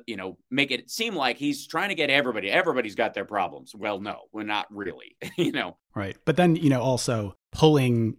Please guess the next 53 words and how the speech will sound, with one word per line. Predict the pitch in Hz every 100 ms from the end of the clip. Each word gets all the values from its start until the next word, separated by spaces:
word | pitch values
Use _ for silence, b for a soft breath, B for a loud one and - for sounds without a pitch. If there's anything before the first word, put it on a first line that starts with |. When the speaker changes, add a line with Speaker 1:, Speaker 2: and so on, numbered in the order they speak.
| -
Speaker 2:
individual | 135 123 123 120 120 110 107 107 -
members | 123 127 117 110 107 101 - - _
away | 131 113 131 131 107
from | - 117
the | 107
others | 123 110 101 92 -
to |
kind | - 117 101
of | 95
give | 117 113 95
them | 117 110 101 101 101 101 - _
notes | 113 110 131 113 - - - -
and | 110 107
say | - 127 117 113
specifically, | 113 - - 131 - 110
"This | 98 92
is | 90 -
for | 95
you," | 98 170 131 98 98 _
which, | - 123 - - -
you | 123
know, | 101 90 _ _ -
I, | - -
I, | 135 139
I | 143
don't | 135
think | 143 180
the | 143
band | 131 117 107 - _ _
up | 147 127
until | 120 120
that | 107 -
point | - 175 113
had | 117 107
really | 107 104
operated | 131 139 120 104 104
that | 107 98
way, | 104
that | 104 113
it |
Speaker 1:
No. | 104
Speaker 2:
was | 107
like, | 101 95 110
"We're | 123 131 127
all | 113
in | 113
a |
room | 104 104 95
together, | 113 107 104
we're | 98
just | 95 90 92
doing | 98 135 110 92
it." | 92